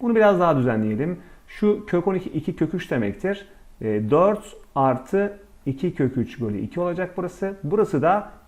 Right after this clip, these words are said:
dört eksi iki kök üç bölü iki. Son olarak bunları sadeleştirirsek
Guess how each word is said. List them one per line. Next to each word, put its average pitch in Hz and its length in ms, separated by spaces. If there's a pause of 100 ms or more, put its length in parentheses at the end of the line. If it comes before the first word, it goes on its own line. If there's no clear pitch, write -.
(280)
dört 202 420
eksi 170 640
iki 151 260
kök 127 200
üç - 180
bölü 101 140
iki. 196 460 (200)
Son - 200
olarak 131 320
bunları 113 200
sadeleştirirsek 147 840